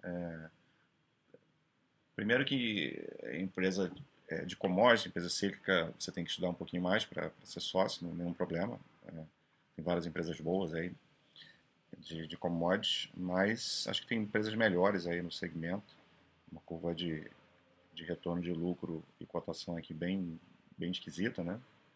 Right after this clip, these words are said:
É... e um retorno de longo prazo aí inexistente, né? De médio prazo é baixo também, né? Nada,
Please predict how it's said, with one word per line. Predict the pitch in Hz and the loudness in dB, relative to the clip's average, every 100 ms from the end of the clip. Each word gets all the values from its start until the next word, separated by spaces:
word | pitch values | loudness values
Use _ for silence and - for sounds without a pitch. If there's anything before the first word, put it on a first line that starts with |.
| _ _ _ _ _ _ _ _ | _ _ _ _ _ _ _ _
É... | 85 82 80 80 78 73 76 _ _ _ _ _ _ _ _ - _ _ _ _ _ _ _ _ _ _ _ _ - | -8 -4 -2 -2 -4 -6 -12 _ _ _ _ _ _ _ _ -20 _ _ _ _ _ _ _ _ _ _ _ _ 0
e | 98 | 4
um | 101 | 4
retorno | 107 107 101 104 | 2 2 2 2
de | 110 | 0
longo | 110 107 | 0 2
prazo | 98 107 107 | 4 4 2
aí | 104 117 | 2 0
inexistente, | 113 107 - - 85 80 87 | 0 0 2 2 2 -2 -2
né? | 90 110 110 - | -2 -4 -8 -16
De | - | -8
médio | 90 90 95 | -4 -4 -4
prazo | - 87 90 90 90 - _ _ - - 85 - - - - | 0 2 2 -2 -6 -10 _ _ -20 -16 -16 -16 -20 -18 -12
é | 82 - - _ _ _ _ _ _ _ _ 82 | -12 -12 -20 _ _ _ _ _ _ _ _ -10
baixo | 80 87 117 113 - | -2 2 2 0 -6
também, | 78 82 117 104 | -8 -4 -4 -4
né? | 104 | -4
Nada, | 90 87 90 85 | -4 -2 -2 -4